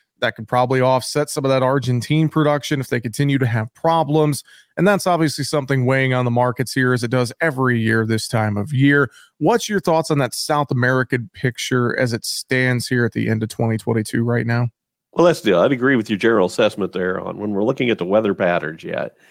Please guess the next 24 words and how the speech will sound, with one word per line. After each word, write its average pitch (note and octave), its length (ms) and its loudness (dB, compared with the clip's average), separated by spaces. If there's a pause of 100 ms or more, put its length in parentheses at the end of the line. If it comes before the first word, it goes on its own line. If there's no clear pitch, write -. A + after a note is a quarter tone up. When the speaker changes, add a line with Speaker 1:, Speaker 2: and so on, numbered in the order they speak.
(180)
Speaker 2:
It's G2+ 160 0
definitely A#2 520 0
showing F#2+ 480 -2
that, F#2 360 -6
yeah, E2 200 -6
if - 100 -14
we're A2 120 -12
looking A#2 360 -4
for F#2 140 -6
weakness F#2+ 640 -6 (360)
out F#2+ 120 0
of F2+ 40 2
that F2 160 0
South F2 260 -2
American F2 360 -14
crop, F2+ 280 -6
it's F2+ 140 -10
Argentina F#2 800 -12
where F#2 160 -12
we're F2+ 140 -16
gonna F2 240 -20
find F2 440 -20
that. E2 280 -18
But F#2 120 -20